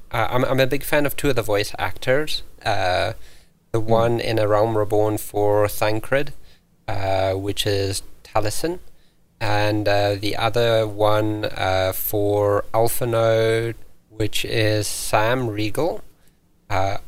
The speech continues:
Speaker 1: I like them as voice actors. I think they were given very spotty directions,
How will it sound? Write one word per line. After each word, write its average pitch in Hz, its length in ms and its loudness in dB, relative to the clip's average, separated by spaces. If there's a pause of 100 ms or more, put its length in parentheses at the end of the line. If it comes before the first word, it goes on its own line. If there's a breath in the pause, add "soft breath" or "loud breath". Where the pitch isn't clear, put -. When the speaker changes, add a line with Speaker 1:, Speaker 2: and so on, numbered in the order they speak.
Speaker 1:
I 123 100 4
like 131 440 4
them 135 200 0
as 117 160 -2
voice 110 400 0
actors. 101 720 -2 (480 soft breath)
I 104 80 2
think 160 320 0
they 190 100 -2
were 175 160 0
given 123 380 0
very 120 560 0 (840)
spotty - 560 0
directions, 104 920 0